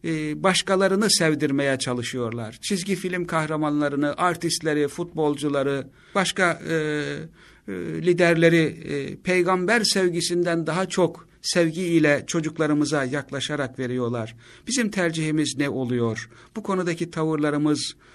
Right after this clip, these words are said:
e, fedakarlıklarımız, Zeyd bin Harise'nin babasına tercihi gibi bizim çocuklarımızı veya yakınlarımızı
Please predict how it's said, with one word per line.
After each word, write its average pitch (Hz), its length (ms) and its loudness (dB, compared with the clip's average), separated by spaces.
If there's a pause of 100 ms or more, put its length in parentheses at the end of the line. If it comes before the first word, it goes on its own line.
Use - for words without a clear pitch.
(260)
e, 143 340 -2
fedakarlıklarımız, 151 1300 0 (260)
Zeyd 208 380 4
bin 175 120 6
Harise'nin 160 800 2
babasına 170 720 2 (100)
tercihi 156 680 0 (400)
gibi 151 400 6 (340)
bizim 175 260 4
çocuklarımızı 170 1200 4 (420)
veya 170 540 4
yakınlarımızı 165 1040 4